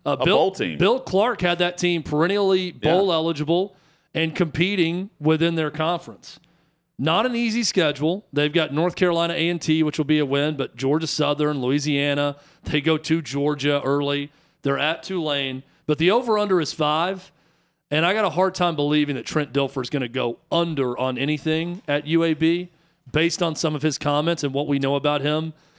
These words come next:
Speaker 1: and his coaching here in Nashville. I think U A B goes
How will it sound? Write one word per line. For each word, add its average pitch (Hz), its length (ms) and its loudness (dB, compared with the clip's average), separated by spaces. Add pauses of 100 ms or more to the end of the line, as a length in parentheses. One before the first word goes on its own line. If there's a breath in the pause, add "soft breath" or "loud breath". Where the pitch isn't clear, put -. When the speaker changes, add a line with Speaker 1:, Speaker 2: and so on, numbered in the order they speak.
(140 soft breath)
Speaker 1:
and 139 140 0
his 147 140 -2
coaching 151 420 0
here 147 160 0
in 135 80 -6
Nashville. 147 580 -2 (540 soft breath)
I 175 120 0
think 180 200 -2
U 165 180 2
A 151 100 0
B 143 240 -2
goes 131 340 -4